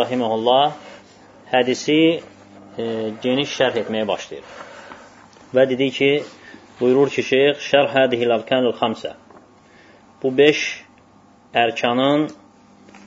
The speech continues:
şərhi. Hansı beş ərkandır? Hansı ki, Muh-, Cəbrail əleyhissalam Peyğəmbər sallallahu aleyhi və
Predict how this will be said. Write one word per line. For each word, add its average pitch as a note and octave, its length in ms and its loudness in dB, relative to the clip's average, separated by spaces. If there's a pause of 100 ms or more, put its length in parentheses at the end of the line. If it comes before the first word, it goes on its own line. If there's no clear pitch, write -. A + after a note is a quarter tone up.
şərhi. A2 500 0
Hansı B2 320 -4
beş C3+ 180 2
ərkandır? B2 640 2 (1040)
Hansı A#2+ 280 -4
ki, C3 120 -2
Muh-, A#2+ 320 -4
Cəbrail B2 540 2 (520)
əleyhissalam A#2 720 0
Peyğəmbər A#2+ 340 2
sallallahu A#2+ 520 0
aleyhi A#2+ 180 0
və A#2 120 0